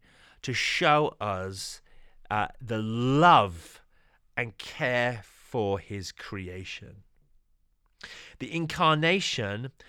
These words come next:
makes the love of God known. The incarnation makes the love of God known. Not as an almighty creator,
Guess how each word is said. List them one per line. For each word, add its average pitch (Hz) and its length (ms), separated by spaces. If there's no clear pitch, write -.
makes 117 320
the 117 120
love 127 320
of 101 200
God 104 300
known. 85 440
The - 200
incarnation 120 1000
makes 104 360
the 104 120
love 101 340
of 101 160
God 92 240
known. 85 380
Not 156 460
as 139 440
an 135 120
almighty 117 840
creator, 98 920